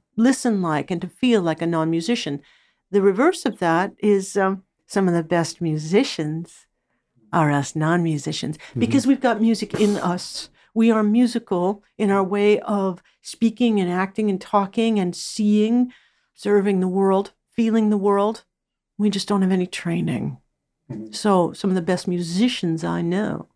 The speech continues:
Speaker 1: just might happen to be non-musicians. I always embraced that.
Speaker 2: I think that's beautiful. And I think about this, in one of the really profound things from your book was, y-, you know, you start with the Shags. I think that's the first.
Speaker 1: Mm-hmm.
Speaker 2: Yeah, that's the first track on the playlist. And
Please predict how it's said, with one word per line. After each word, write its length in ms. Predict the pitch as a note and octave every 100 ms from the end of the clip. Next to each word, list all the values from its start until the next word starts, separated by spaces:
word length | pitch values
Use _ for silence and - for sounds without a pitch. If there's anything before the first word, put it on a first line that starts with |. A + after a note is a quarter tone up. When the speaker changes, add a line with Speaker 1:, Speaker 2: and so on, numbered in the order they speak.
| _ _ _ _ _ _
Speaker 1:
just 220 | G3 F#3+
might 200 | - D#3+
happen 340 | D#3 - - D#3+
to 80 | E3
be 160 | D3+
non-musicians. 960 | C#3+ D3+ C3+ - - E3 - B2 C#3 - _ _ - -
I 80 |
always 260 | B3 F#3 D#3
embraced 540 | D#3 D3+ D#3 - -
that. 240 | - F#3+ - _ _ _ _ _ _ _ -
Speaker 2:
I 60 |
think 140 | A2 A2
that's 320 | G#2 - - -
beautiful. 440 | A#2+ A#2 A2+ G#2+
And 280 | A#2+ A2 G#2+ _ _ _ _
I 80 | E3
think 180 | D#3+ F#3+
about 160 | F3 E3
this, 180 | D#3
in 220 | C#3 C3 C#3
one 160 | D3+
of 80 | D3
the 100 | A#2
really 220 | A2+ A2+
profound 400 | A2 - G#2+ G2+
things 200 | G#2+ G#2
from 120 | -
your 80 | G2+
book 280 | G2+ G#2+ -
was, 220 | G#2 F#2+ _ _ _ _ _ _ _
y-, 60 | D#3
you 140 | D#3+
know, 60 | C#3+
you 80 | C3+
start 200 | - C#3
with 80 |
the 60 | -
Shags. 520 | - G#2+ F#2+ F#2 - -
I 40 |
think 140 | - -
that's 160 | G3+
the 80 | G#3 A3+
first. 220 | A#3 G#3+ C4
Speaker 1:
Mm-hmm. 140 | B3+
Speaker 2:
Yeah, 100 | F3
that's 120 | E3+
the 80 | C#3
first 180 | E3+ D#3+
track 220 | D#3 C#3
on 60 | B2+
the 60 |
playlist. 360 | A#2+ G#2+ G#2 -
And 200 | B2+